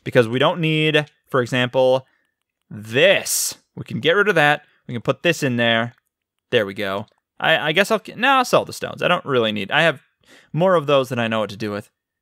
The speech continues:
And that's it. Everything else I can sell. No, wait, wait, no. Oh, ooh, no. Ooh, ouchies, ouchies. I'm gonna go back in. I wanted to get rid of my simple parka. I wanted to put that in here too, because, oh, actually,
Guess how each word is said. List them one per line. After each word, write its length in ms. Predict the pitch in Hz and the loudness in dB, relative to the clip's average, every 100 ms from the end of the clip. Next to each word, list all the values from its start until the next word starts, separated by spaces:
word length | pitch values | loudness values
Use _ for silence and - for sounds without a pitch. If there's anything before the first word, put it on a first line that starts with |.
| _ _ | _ _
And 420 | - 135 139 139 | -2 0 0 0
that's 200 | 170 247 | 0 0
it. 200 | 190 190 - _ _ _ _ 151 | 0 0 -4 _ _ _ _ -6
Everything 200 | 196 175 | -2 -4
else 140 | 165 | -4
I 40 | |
can 100 | 143 | -8
sell. 300 | 131 135 135 _ _ _ _ _ _ _ | -4 -4 -4 _ _ _ _ _ _ _
No, 100 | 208 | 2
wait, 160 | 247 196 | 2 4
wait, 200 | 233 226 | 2 2
no. 240 | 294 277 | 2 2
Oh, 600 | 254 311 311 262 302 302 | 2 2 0 -2 -2 0
ooh, 20 | 294 | 2
no. 400 | 294 294 285 240 285 - | 2 4 2 0 -4 0
Ooh, 340 | 269 285 277 208 - | 2 4 4 2 0
ouchies, 380 | 262 262 254 247 | 0 0 -2 0
ouchies. 540 | 240 247 240 220 202 | 2 2 2 0 -4
I'm 260 | _ _ 160 | _ _ -6
gonna 100 | 156 | 0
go 80 | 160 | 2
back 180 | 151 | 2
in. 200 | 139 117 - - - | 2 -2 -8 -4 2
I 60 | |
wanted 200 | 156 175 | 2 2
to 60 | 156 | -2
get 160 | 170 | -2
rid 120 | 160 160 | 2 2
of 60 | |
my 100 | 156 | 2
simple 340 | 135 - 170 165 | 0 -6 -4 -2
parka. 320 | 160 156 110 | 0 0 -2
I 100 | 90 | -2
wanted 160 | 120 117 | -4 -6
to 60 | |
put 160 | 143 139 | -8 0
that 180 | 135 131 | 0 0
in 80 | |
here 120 | 123 117 | -4 -4
too, 180 | 110 | -6
because, 220 | 95 131 127 | -2 -2 0
oh, 160 | 233 | 0
actually, 440 | 196 202 247 254 | 0 -2 -2 -2